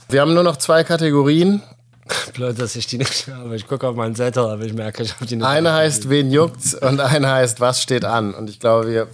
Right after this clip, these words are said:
Speaker 1: wir machen das auch fix. Die Temperaturen sind nicht erträglich hier. Also, bei wen juckt's? Werden wir wieder über Sachen sprechen, die wirklich überhaupt niemanden jucken. Es gibt eine Sache, die ich dir noch nicht erzählt hab.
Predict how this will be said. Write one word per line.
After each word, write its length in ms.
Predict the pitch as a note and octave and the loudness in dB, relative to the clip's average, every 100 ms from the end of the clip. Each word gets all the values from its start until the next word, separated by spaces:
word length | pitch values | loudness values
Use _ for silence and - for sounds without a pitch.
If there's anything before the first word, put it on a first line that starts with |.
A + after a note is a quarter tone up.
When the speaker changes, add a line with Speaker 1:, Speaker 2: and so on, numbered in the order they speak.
| - | -14
Speaker 1:
wir 140 | A#2+ A2 | -14 -2
machen 200 | A#2+ C3 | -2 0
das 140 | A#2 | -4
auch 160 | B2 A2 | -8 -6
fix. 460 | D3 C#3+ - - _ | -4 -4 -6 -10 _
Die 120 | B2 A2+ | -20 -2
Temperaturen 580 | B2 A2+ A2+ G#2 A#2 | 0 2 0 0 0
sind 140 | A2 A2+ | 0 -2
nicht 160 | A2 | -2
erträglich 580 | A#2 A2 A2+ G#2+ - G2+ | -4 -6 -2 -2 -4 -12
hier. 200 | - F#2+ - - | -14 -18 -18 -8
Also, 340 | A#2+ C3+ D3 C3 | 0 2 2 4
bei 220 | C3 B2+ | 4 4
wen 240 | D3+ F3+ | 2 4
juckt's? 640 | E3+ E3 C#3+ - - - - | 4 2 0 -4 -4 -4 -4
Werden 280 | A#2 B2+ C#3+ | 0 2 2
wir 100 | C3+ | 2
wieder 220 | C#3 C#3 | 4 4
über 180 | C3+ B2+ | 4 4
Sachen 300 | C3+ C3+ C#3 | 2 0 -4
sprechen, 340 | - C#3 C#3 | 0 0 0
die 100 | B2 | -2
wirklich 320 | B2+ C3 C3+ | -6 -10 -14
überhaupt 460 | D#3 D3+ C#3 B2+ B2 | -4 0 2 0 0
niemanden 460 | C3 D3 D3+ C3 | 2 4 2 0
jucken. 480 | B2 C3 C#3+ E3 F3+ - - | 0 0 0 -4 -6 -8 -18
Es 100 | C3+ | -12
gibt 160 | - C3+ | -6 0
eine 220 | C3+ D#3+ | 2 2
Sache, 220 | C#3+ C#3+ | 0 -4
die 80 | C3+ | -8
ich 100 | A#2 | -10
dir 80 | C3 | -4
noch 120 | C3 | -2
nicht 160 | C#3 | 0
erzählt 440 | D3+ C#3 C#3+ D3+ C3 | -2 -4 -2 -2 -2
hab. 300 | G2 A#2 | -4 -4